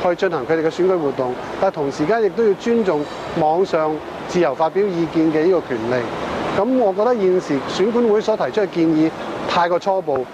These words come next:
亦都太過概括啦。我相信係有必要呢，係大家坐低去仔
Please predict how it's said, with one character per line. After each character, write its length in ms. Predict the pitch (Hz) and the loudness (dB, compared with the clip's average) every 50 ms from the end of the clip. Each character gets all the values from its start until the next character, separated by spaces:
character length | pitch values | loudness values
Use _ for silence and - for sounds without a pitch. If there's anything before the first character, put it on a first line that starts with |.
| - - - | -14 -6 -4
亦 80 | 175 175 | -2 0
都 80 | 220 | 0
太 220 | 214 - 185 170 165 | 0 0 0 0 0
過 100 | 160 156 | 0 -2
概 220 | - - 160 151 135 | 0 0 -2 -2 0
括 160 | - 156 139 | 0 -2 0
啦。 180 | 135 135 131 - - - - - - | 0 -2 -4 -4 -8 -12 -12 -6 -4
我 80 | - 180 | -4 -2
相 160 | - 254 240 | 0 0 0
信 280 | 214 214 196 196 196 202 | 2 2 2 2 2 2
係 180 | 151 156 151 | 0 0 0
有 220 | 151 151 143 156 185 202 202 202 - - - - - | 2 2 2 2 2 2 0 -2 -4 -10 -10 -4 -2
必 220 | 247 240 208 180 | -2 0 0 2
要 140 | 165 165 170 | 2 2 2
呢， 180 | 175 185 185 - - - - - - - | 2 2 0 -2 -6 -14 -16 -14 -4 -2
係 100 | 170 165 | -2 0
大 200 | 156 165 156 160 | 2 0 0 2
家 320 | 160 208 214 214 208 214 208 - - - - - | 2 2 2 2 2 0 -2 -8 -16 -18 -16 -8
坐 260 | - 147 147 165 175 | -4 -2 0 0 2
低 300 | 180 202 196 190 196 190 - - - - - - - | 2 2 2 2 2 0 -4 -10 -14 -14 -10 -4 0
去 280 | 180 170 165 165 165 165 | 2 2 2 0 -2 -2
仔 140 | - 165 | -2 -2